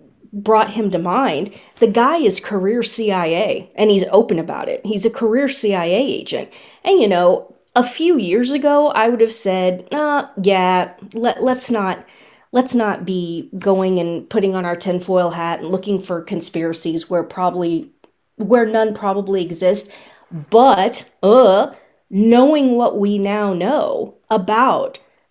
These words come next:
the three-letter intelligence agencies, declaring openly in memor-, in memos, declaring war on the Catholic Church,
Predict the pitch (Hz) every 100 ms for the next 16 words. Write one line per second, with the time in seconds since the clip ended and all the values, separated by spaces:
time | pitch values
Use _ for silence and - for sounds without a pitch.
0 | - 180 214 202 196 190 175 - - 226
1 | 220 240 214 202 202 196 190 196 208 285
2 | 185 175 180 170 165 180 180 135 196 208
3 | - _ _ _ 175 196 196 - 233 233
4 | 294 294 269 - - 254 330 330 302 269
5 | 254 240 240 180 - 254 277 277 262 254
6 | 220 220 - 240 240 240 208 208 214 214
7 | 208 202 202 196 - 226 240 247 214 208
8 | 220 220 202 214 196 196 196 - 185 185
9 | 185